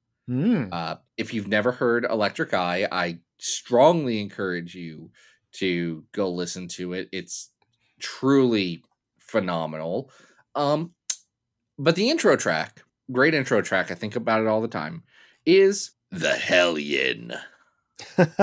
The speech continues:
Speaker 1: Okay.
Speaker 2: I, it took you a little while to see where I was going with that, didn't you?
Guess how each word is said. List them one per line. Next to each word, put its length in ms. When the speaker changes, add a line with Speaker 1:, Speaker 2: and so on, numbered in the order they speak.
Speaker 1:
Okay. 1040
Speaker 2:
I, 120
it 160
took 180
you 100
a 40
little 160
while 180
to 60
see 160
where 140
I 40
was 120
going 180
with 100
that, 220
didn't 220
you? 120